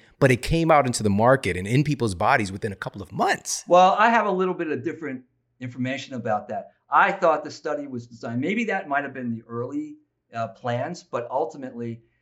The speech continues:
Speaker 2: they decided to terminate the study when they reached a specific number of cases in the control group.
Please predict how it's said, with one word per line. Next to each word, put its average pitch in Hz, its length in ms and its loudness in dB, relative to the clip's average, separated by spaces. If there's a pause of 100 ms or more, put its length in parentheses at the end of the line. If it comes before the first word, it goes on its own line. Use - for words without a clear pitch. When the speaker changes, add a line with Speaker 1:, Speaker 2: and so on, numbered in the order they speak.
(140)
Speaker 2:
they 143 180 -4
decided 143 540 0
to 123 380 -8 (180)
terminate 160 580 -8
the 127 60 -18
study 123 440 -8
when 120 240 -6
they 120 120 -6
reached 123 320 -10
a 120 60 -18
specific 117 640 -16
number 107 420 -10
of 101 240 -12
cases 113 420 -12
in 107 80 -14
the 104 80 -16
control 98 440 -14
group. 95 180 -20